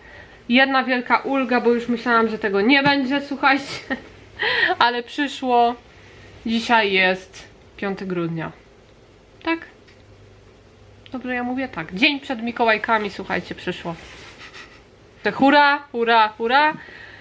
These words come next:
E, dla przykładu po, e, pokazałabym wam jedną postać, tylko niewygodnie mi się tu robi.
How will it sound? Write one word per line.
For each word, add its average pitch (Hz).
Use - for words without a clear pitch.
E, 311
dla 339
przykładu 339
po, 330
e, 294
pokazałabym 294
wam 285
jedną 285
postać, 285
tylko 240
niewygodnie 240
mi 214
się 233
tu 220
robi. 208